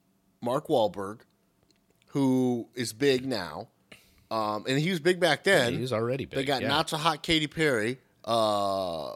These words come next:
Speaker 2: Zoe.
Speaker 1: Zoe Deschanel or whatever.
Speaker 2: Yeah.
Speaker 1: They got John Leguizamo, who
Speaker 2: Uh-huh.
Speaker 1: he's been in a lot, but he's, he's, you know, not like a, a lightweight.
Speaker 2: <clears throat> No, not at
Speaker 1: Um,
Speaker 2: all.
Speaker 1: I'm trying to think they
Speaker 2: There
Speaker 1: have
Speaker 2: was
Speaker 1: any
Speaker 2: another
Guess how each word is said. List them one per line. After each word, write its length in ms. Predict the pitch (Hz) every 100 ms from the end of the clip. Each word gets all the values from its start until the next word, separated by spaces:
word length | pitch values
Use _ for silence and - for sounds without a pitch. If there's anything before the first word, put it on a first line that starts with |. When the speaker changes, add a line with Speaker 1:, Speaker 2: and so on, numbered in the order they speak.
| -
Speaker 2:
Zoe. 360 | 87 85 82 120
Speaker 1:
Zoe 460 | 127 139 139 135
Deschanel 580 | 127 123 - 151 143 127
or 40 | 104
whatever. 360 | 98 95 98
Speaker 2:
Yeah. 180 | 92 71 - _
Speaker 1:
They 80 | 131
got 160 | 117
John 180 | 123 143
Leguizamo, 840 | 170 175 165 156 147 120 101 101 117 _ _ -
who 120 | 156
Speaker 2:
Uh-huh. 80 | 156
Speaker 1:
he's 160 | 143 147
been 140 | 185
in 60 | 156
a 120 | 139
lot, 340 | 185 247 160
but 100 | 143
he's, 360 | 143 180 185 - _
he's, 640 | - 151 247 262 254 - - _
you 140 | 170
know, 280 | 135 98 113
not 260 | 135 151 131
like 180 | 139 131
a, 220 | 110 98
a 60 | 104
lightweight. 600 | 95 139 190 110 113 -
Speaker 2:
<clears throat> 60 | 269 311 - - - _ _ -
No, 160 | 117
not 200 | 117 120
at 60 | 110
Speaker 1:
Um, 20 | 78
Speaker 2:
all. 300 | 127 90 - _ _ _ _ _ _ _ _ _ _ _ _ 101 95 - - - - -
Speaker 1:
I'm 80 | -
trying 180 | 131 110
to 40 |
think 100 | 104
they 60 | 98
Speaker 2:
There 80 | 104
Speaker 1:
have 20 |
Speaker 2:
was 40 | 95
Speaker 1:
any 100 | 95
Speaker 2:
another 520 | 92 90 87 87 82